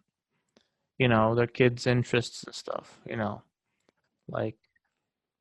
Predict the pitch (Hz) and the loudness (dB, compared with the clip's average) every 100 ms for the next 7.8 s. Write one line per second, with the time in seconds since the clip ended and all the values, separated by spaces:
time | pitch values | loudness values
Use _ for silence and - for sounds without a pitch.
0 | _ 135 135 139 127 131 135 135 143 139 | _ 4 4 6 6 6 4 4 4 4
1 | - 135 139 131 139 135 139 127 123 117 | 2 2 2 2 2 0 0 -2 -2 -4
2 | 120 - - 135 - - _ _ _ - | -6 -10 -14 -14 -16 -18 _ _ _ 4
3 | 147 139 147 147 143 156 170 147 139 147 | 4 4 2 2 4 6 6 6 2 2
4 | 139 131 - _ - 135 127 123 117 123 | 0 -4 -12 _ -6 -4 -4 -4 -2 -2
5 | 127 - 127 120 120 120 120 127 135 - | -4 -4 -8 -2 0 0 -4 -10 -12 -4
6 | 123 123 123 127 135 131 - 131 127 123 | -2 -2 -4 -4 -4 -4 0 2 4 4
7 | 120 _ _ _ - 127 127 - | 0 _ _ _ -2 4 4 2